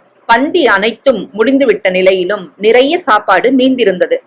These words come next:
"என்னன்னா இது, ஊருக்கெல்லாம் சொல்லுச்சாம் பல்லி, கழனி பானையில குதிச்சுச்சாம் துள்ளிங்கிற மாதிரி ஆயிடுத்து. ஆடிக்கு ஒரு காசும் ஆவணிக்கு ஒரு பணமும்னு பார்த்து பார்த்து செலவழிச்சா கிட்டாமணி.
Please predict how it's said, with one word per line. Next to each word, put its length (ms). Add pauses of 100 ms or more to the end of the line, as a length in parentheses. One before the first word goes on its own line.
(500)
"என்னன்னா 360
இது, 460 (320)
ஊருக்கெல்லாம் 760
சொல்லுச்சாம் 480
பல்லி, 460
கழனி 400
பானையில 320
குதிச்சுச்சாம் 580
துள்ளிங்கிற 640
மாதிரி 220
ஆயிடுத்து. 340 (840)
ஆடிக்கு 440
ஒரு 120
காசும் 580
ஆவணிக்கு 440
ஒரு 280
பணமும்னு 720
பார்த்து 420
பார்த்து 300
செலவழிச்சா 500
கிட்டாமணி. 560